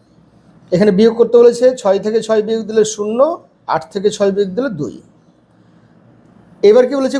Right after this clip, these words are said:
ঘুড়ির সংখ্যার ফলাফলে দশকের ঘরে এক এলে ঘুড়িটা লাল রং করি, লাল বা কমলা যাই হোক, তাহলে ঘুড়ির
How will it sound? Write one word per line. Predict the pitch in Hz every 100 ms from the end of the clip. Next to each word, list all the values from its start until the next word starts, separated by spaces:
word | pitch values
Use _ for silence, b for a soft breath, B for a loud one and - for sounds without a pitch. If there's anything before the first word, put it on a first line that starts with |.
| 156
ঘুড়ির | 214 262
সংখ্যার | 277 269 277 277
ফলাফলে | 247 247 220 160 180
দশকের | 190 254 254 269
ঘরে | 240 277 233
এক | 220 202
এলে | 131 -
ঘুড়িটা | - 208 214 269 370 - _ _ _ _ -
লাল | 160 180 202 220
রং | 226
করি, | 226 277 415 427 175
লাল | 160 190
বা | 233
কমলা | 269 190 196 247
যাই | 233 180
হোক, | 214 320 - _ _ _ _ _ _ _ _ _ _ _ - _ _ _
তাহলে | 190 214
ঘুড়ির | 160 208 262